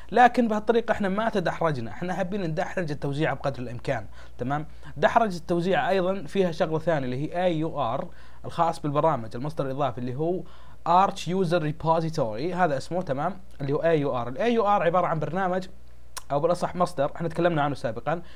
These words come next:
يستخدم برنامج اليورت. طيب احنا من شلون راح نحدث اليورت ونحدث المصادر الرسميه بنفس الوقت مع بعض؟ هذا راح اتكلم معه اليوم.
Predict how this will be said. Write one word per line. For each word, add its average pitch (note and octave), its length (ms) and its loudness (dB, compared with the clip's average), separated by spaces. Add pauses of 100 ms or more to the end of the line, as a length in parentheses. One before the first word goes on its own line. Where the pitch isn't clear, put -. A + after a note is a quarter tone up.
(140)
يستخدم F#3+ 480 0
برنامج D#3 380 0
اليورت. C#3+ 440 -2 (680)
طيب C3+ 280 2 (340)
احنا F3 180 -2
من G3 120 0
شلون A3+ 240 2
راح G#3+ 220 2
نحدث E3 420 -2
اليورت D3 420 4
ونحدث E3 380 -2
المصادر C#3+ 800 0
الرسميه D3+ 420 -2
بنفس E3+ 260 -2
الوقت F3 240 2
مع C#3 60 0
بعض؟ E3+ 380 0 (300)
هذا G3 240 6
راح E3 100 4
اتكلم D3 400 -2
معه B2+ 180 -6 (440)
اليوم. G#2 480 -2